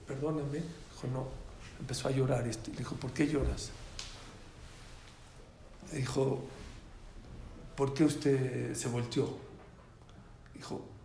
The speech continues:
"Sentí que ya habías rezado. Me di cuenta que habías rezado". Y dice, entonces,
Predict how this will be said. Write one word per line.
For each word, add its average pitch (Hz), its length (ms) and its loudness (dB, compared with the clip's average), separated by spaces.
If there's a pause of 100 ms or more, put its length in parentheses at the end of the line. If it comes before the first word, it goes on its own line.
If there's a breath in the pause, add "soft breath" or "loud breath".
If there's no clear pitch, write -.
"Sentí - 800 -2
que 120 120 0
ya 117 120 0
habías 113 240 -2
rezado. - 360 -4 (1080)
Me 135 60 -2
di 185 120 0
cuenta 175 340 0
que - 120 -6
habías - 220 -6
rezado". - 300 -4 (1300 soft breath)
Y - 60 0
dice, 120 140 2
entonces, - 280 -2